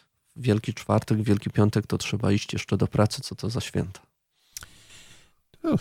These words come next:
Speaker 2: to jest kwestia tak naprawdę zorganizowania. To można się też i, i uświęcać przez pracę. Przecież, co by nie mówić, y, tu nie chodzi, tu nie chodzi o to, żeby, y, zaraz apelować o dzień wolny. Natomiast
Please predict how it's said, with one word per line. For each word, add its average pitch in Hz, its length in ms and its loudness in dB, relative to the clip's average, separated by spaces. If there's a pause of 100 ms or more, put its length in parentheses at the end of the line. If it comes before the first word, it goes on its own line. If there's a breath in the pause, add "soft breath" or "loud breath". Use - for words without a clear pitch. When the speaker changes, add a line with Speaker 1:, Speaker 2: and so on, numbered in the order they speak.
Speaker 2:
to 80 120 4
jest - 180 2
kwestia 90 600 4
tak 78 140 0
naprawdę 78 520 4 (160 loud breath)
zorganizowania. 78 840 4
To 76 280 2 (200)
można 76 360 4
się 80 220 0
też - 280 -2
i, 78 340 2 (140)
i 78 60 2
uświęcać 80 640 0
przez - 320 0
pracę. 65 540 -2 (100)
Przecież, - 720 -6 (120)
co - 140 -4
by 67 140 -2
nie 80 120 4
mówić, 92 360 2 (640 loud breath)
y, 78 360 4
tu 82 140 0
nie 76 140 4
chodzi, 90 280 4
tu - 240 0
nie 76 140 6
chodzi 87 280 6
o 82 100 2
to, 82 160 2
żeby, 78 420 4 (560)
y, - 80 0
zaraz 78 300 2
apelować 78 560 2
o 76 80 4
dzień 71 220 4
wolny. 82 460 6 (640 loud breath)
Natomiast 82 720 0